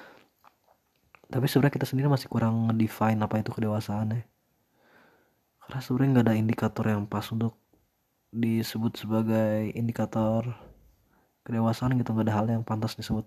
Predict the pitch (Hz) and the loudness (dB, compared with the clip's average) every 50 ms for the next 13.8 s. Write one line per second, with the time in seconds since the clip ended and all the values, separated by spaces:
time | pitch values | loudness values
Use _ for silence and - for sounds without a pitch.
0 | - 123 120 110 113 - - _ _ _ _ _ _ _ _ _ _ _ _ _ | -8 -8 -8 -8 -8 -10 -12 _ _ _ _ _ _ _ _ _ _ _ _ _
1 | _ _ - - - - - - _ - - 139 143 143 131 127 139 139 139 143 | _ _ -20 -20 -20 -20 -20 -20 _ -10 -6 -2 0 0 0 2 2 2 4 6
2 | 139 139 131 135 135 135 127 123 113 117 - - - 113 127 120 123 120 120 113 | 6 6 6 6 4 4 2 2 2 0 -2 -4 -2 -2 0 2 2 2 0 0
3 | 113 110 120 135 131 123 120 - 117 117 123 139 143 143 139 131 - _ _ - | -2 -2 -2 -2 -2 -2 -2 -2 -2 0 2 2 2 2 0 -2 -6 _ _ -20
4 | - - - _ - - _ _ _ - 131 123 147 135 135 127 127 123 120 117 | -20 -20 -20 _ -20 -20 _ _ _ -4 -2 0 2 2 4 4 4 4 4 2
5 | - 120 117 117 117 120 123 120 - - 135 131 123 - 131 127 123 131 120 123 | 0 0 0 2 2 2 0 -2 -2 -2 0 0 0 0 0 -2 0 0 2 2
6 | 120 120 117 - 120 117 117 110 113 117 113 113 110 117 113 110 110 - - 98 | 2 0 0 0 0 -2 -2 -2 -2 -2 0 0 -2 -2 -2 -4 -4 -4 -4 -4
7 | 101 101 104 101 98 101 - _ _ _ _ _ - - _ _ _ _ _ _ | -4 -4 -4 -6 -6 -10 -14 _ _ _ _ _ -20 -20 _ _ _ _ _ _
8 | _ _ _ _ _ _ _ _ _ - - 80 - - - - 135 131 123 120 | _ _ _ _ _ _ _ _ _ -18 -16 -16 -16 -16 -12 -8 -6 -2 -2 0
9 | 117 117 117 117 117 117 117 117 120 123 - - 98 113 131 143 151 151 147 - | 0 0 0 0 0 0 0 -2 -2 -4 -6 -6 -4 -2 2 2 4 4 4 2
10 | - - 123 131 131 123 - 120 117 113 113 113 107 - - - _ _ _ _ | 2 0 2 2 2 2 2 2 2 4 4 2 2 0 -4 -10 _ _ _ _
11 | _ _ _ _ _ _ _ _ _ - 123 123 120 120 120 117 - 117 117 117 | _ _ _ _ _ _ _ _ _ -4 -2 0 2 2 2 2 4 4 4 2
12 | 110 - - 120 117 117 117 113 113 113 113 113 113 - - 113 117 117 - - | 2 0 2 2 2 4 4 2 2 2 2 2 0 0 -2 -2 -2 -4 -4 -4
13 | 113 113 117 117 117 113 113 110 - - 107 110 110 110 110 - | -2 0 0 0 0 0 0 0 -2 -2 -2 0 0 -2 -2 -6